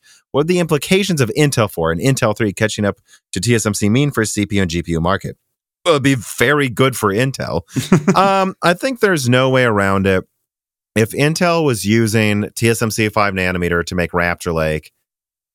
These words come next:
Speaker 1: it would, I don't know how efficient the big cores would be in size, but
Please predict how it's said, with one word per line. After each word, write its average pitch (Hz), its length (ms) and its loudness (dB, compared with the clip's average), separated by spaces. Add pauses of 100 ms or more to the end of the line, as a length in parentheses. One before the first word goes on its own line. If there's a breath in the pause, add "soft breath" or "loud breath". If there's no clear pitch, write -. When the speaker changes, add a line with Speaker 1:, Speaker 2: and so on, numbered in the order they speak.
(300)
Speaker 1:
it 117 100 2
would, 127 300 -2
I 131 100 2
don't 202 140 -2
know 160 240 2
how 139 200 0
efficient 127 380 -2
the 110 80 0
big 98 320 -2
cores 104 320 0
would 92 100 -4
be 92 140 0
in 87 140 -2
size, 104 540 0
but 98 300 0